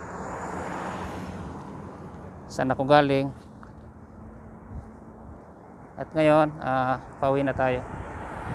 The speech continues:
So, malapit na. Konting tiis lang to mga kadadi, makakarating din. So, sana'y,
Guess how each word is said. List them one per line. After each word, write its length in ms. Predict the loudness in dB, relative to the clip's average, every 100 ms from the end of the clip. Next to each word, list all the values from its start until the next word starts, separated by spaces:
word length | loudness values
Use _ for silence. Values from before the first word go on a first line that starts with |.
| -4 -2
So, 160 | 2
malapit 400 | 6 8 8 2
na. 160 | -2 -4 -6 -8 -6 -8 -6 -2 2 4 4 4 2 -2 -6 -6 0
Konting 640 | 0 2 4 6 6 4 2
tiis 240 | 0 4 4
lang 160 | 4
to 80 | 4
mga 320 | 4 6 4
kadadi, 320 | 6 6 6 4 4 4 4
makakarating 640 | 4 6 4 4 2 2
din. 120 | 0 0 -2 -6 -4 -6 -6 -6 -6 -2 -2 -2 -6 -4 -4 -4 -4 -4 -8 -12 -12 -10 -10 -8 -6 -2
So, 320 | 4 6 6 6
sana'y, 400 | 6 10 10 10